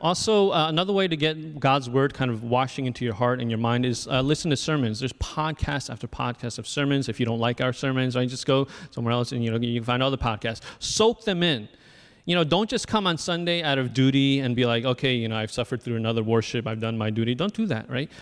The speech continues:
Come to church with a humble attitude and submit yourself. And what you'll find is that the word will start washing you. I remember this one time when I was, uh, I think I was in college. I was listening to this one pastor speak, and I was like, "Man, this guy sucks.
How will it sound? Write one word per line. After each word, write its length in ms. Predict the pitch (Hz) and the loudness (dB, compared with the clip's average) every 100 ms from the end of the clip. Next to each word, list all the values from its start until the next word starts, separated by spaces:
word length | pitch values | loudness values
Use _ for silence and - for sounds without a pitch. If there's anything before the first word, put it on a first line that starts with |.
| - | -18
Come 200 | - 208 226 | -4 -2 0
to 60 | |
church 280 | - 185 165 | 0 2 2
with 100 | 135 | 0
a 40 | |
humble 280 | 117 156 147 | 0 0 2
attitude 400 | 123 117 120 131 | 2 2 0 -2
and 100 | 120 | -2
submit 380 | - 143 160 196 | -2 -2 0 0
yourself. 460 | 151 - 131 120 - - 139 | -2 0 0 0 -4 -12 -2
And 120 | 131 | 2
what 100 | 170 | 2
you'll 100 | 151 | 0
find 540 | - 165 170 156 131 | -2 -2 0 0 0
is 140 | 143 123 | 0 0
that 140 | 123 | 2
the 100 | 135 | 2
word 500 | 117 147 160 160 139 | 4 6 6 4 2
will 80 | 127 | -2
start 300 | - 135 131 | 0 -2 0
washing 520 | 120 139 160 - 123 | 2 2 0 -2 -4
you. 140 | 110 | -2
I 40 | 110 | -4
remember 280 | 135 185 160 | -2 0 2
this 160 | 123 | 2
one 180 | 127 139 | 2 -2
time 360 | - 151 156 131 | 0 -2 0 0
when 120 | 117 | 2
I 80 | 113 | 2
was, 200 | 110 - | 0 -4
uh, 240 | 113 113 | -4 -4
I 60 | 120 | -6
think 180 | - 180 | -4 2
I 60 | |
was 260 | 123 104 - | 2 0 -4
in 160 | 104 - _ - | -8 -8 _ -12
college. 520 | - 147 113 104 - - - - - | -2 0 2 -2 -6 -14 -16 -12 -2
I 40 | |
was 100 | 127 | 2
listening 220 | 147 - | 2 0
to 200 | 139 120 | 0 2
this 120 | 113 110 | 2 2
one 220 | 120 135 | 2 0
pastor 360 | - 131 - | -2 -4 -4
speak, 420 | 117 - 135 139 - | -8 -2 0 0 -2
and 120 | 123 | -4
I 60 | 117 | -2
was 80 | 117 | -2
like, 120 | 113 | -4
"Man, 200 | 117 110 | -2 -2
this 140 | 120 | -4
guy 160 | - 117 | -8 -12
sucks. 1120 | 110 - - 139 139 147 - - - - - | -12 -10 -12 -14 -14 -16 -18 -20 -18 -18 -20